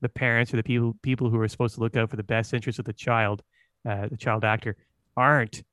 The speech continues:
hold on to the money, and then the child turns eighteen and the money's all gone for the money that they had earned as a child actor. You think that, um, that there would be some mechanism, eh, some kind of pr-, mechanisms put in place to protect against that for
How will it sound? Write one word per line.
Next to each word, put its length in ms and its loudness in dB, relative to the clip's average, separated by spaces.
hold 180 2
on 120 2
to 80 -2
the 80 2
money, 340 -2
and 120 0
then 240 -2
the 100 -4
child 320 -2
turns 260 -2
eighteen 420 -2
and 120 -4
the 40 -6
money's 300 -2
all 140 -2
gone 500 -4
for 60 -12
the 100 -4
money 160 2
that 100 -2
they 140 0
had 100 0
earned 240 2
as 100 -4
a 100 -12
child 260 0
actor. 360 -4
You 140 2
think 300 -2
that, 220 0
um, 400 2
that 120 2
there 120 6
would 120 6
be 80 4
some 200 2
mechanism, 540 0
eh, 220 -8
some 260 -4
kind 160 -2
of 60 -6
pr-, 80 -8
mechanisms 400 0
put 160 2
in 100 -2
place 420 2
to 80 -4
protect 360 2
against 260 2
that 300 -2
for 340 2